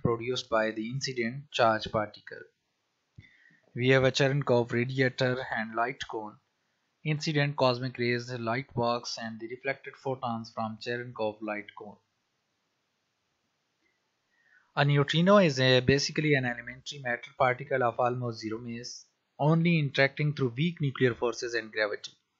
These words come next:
leading to its unimpeded traveling through an ordinary solid matter at almost the speed of light.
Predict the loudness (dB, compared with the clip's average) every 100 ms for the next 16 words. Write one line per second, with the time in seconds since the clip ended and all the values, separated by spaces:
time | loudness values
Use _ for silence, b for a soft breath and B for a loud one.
0 | _ -6 -2 0 0 -2 -2 -2 -4 -16
1 | _ -2 -2 -4 -2 0 0 -2 -2 -2
2 | -2 -6 -8 -8 -8 -4 -2 0 -2 -4
3 | -4 -4 -4 -6 -8 -14 -8 -8 -6 -6
4 | -8 -12 _ _ _ _ _ _ 2 8
5 | 8 8 6 4 2 -4 -2 0 0 -2
6 | -6 -8